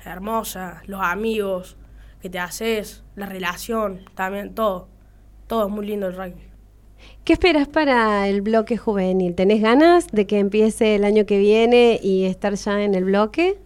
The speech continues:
Speaker 1: Sí. Eh, también estoy muy ansioso, como Rulo, y bueno, esperando jugar en cancha grande y a estar entre los quince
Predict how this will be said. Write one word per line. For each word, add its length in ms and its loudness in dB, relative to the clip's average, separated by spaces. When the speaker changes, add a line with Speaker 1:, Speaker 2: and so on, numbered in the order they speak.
Speaker 1:
Sí. 320 -10
Eh, 540 -2
también 400 -2
estoy 180 -10
muy 100 -4
ansioso, 760 -4
como 180 -10
Rulo, 440 -2
y 560 -6
bueno, 440 -4
esperando 440 -2
jugar 180 -6
en 80 -8
cancha 260 -6
grande 580 0
y 60 -6
a 40 -2
estar 200 -6
entre 180 -4
los 140 -10
quince 400 -4